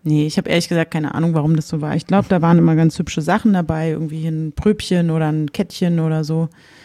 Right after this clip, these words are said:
Ähm, und dass ich das, dass ich, ich fand das irgendwie, glaub ich, schön, dass es ein Magazin nur für, für, für mich gab, so, oder für Frauen, kann ich mir vorstellen, dass das so ein bisschen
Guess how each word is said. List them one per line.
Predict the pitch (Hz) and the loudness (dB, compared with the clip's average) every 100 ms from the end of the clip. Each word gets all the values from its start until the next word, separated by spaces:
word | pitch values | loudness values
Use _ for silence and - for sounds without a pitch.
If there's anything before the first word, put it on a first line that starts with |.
| _ _ | _ _
Ähm, | - 160 160 160 156 143 - | 0 2 4 2 0 -4 -6
und | 143 | -8
dass | 156 - | -8 -8
ich | - | -8
das, | 151 - - _ _ _ _ _ _ _ | -8 -8 -10 _ _ _ _ _ _ _
dass | 160 - | -10 -8
ich, | 143 - _ - | -12 -16 _ -14
ich | - | -2
fand | 208 233 | 0 2
das | 180 | 2
irgendwie, | 202 190 | 0 2
glaub | 180 | 2
ich, | 175 | 0
schön, | - 190 202 | 0 0 2
dass | 185 160 | 2 -2
es | - | -2
ein | 170 165 | -2 0
Magazin | 156 160 - 180 175 | 0 -2 -2 0 2
nur | 175 | 2
für, | 165 156 143 | 0 -4 -4
für, | - 151 - - | -6 -6 -6 -6
für | 160 | -2
mich | 165 170 | -2 -2
gab, | - - | -4 -4
so, | - | -4
oder | 127 131 | -4 -4
für | - | -8
Frauen, | - - 143 - | -14 -6 -6 -4
kann | - - | -6 -8
ich | 135 | -8
mir | 143 | -8
vorstellen, | - 147 147 | -4 -4 -4
dass | 139 - | -6 -2
das | 170 160 | -2 0
so | 160 | 0
ein | 156 | 0
bisschen | 135 151 143 | 0 0 -2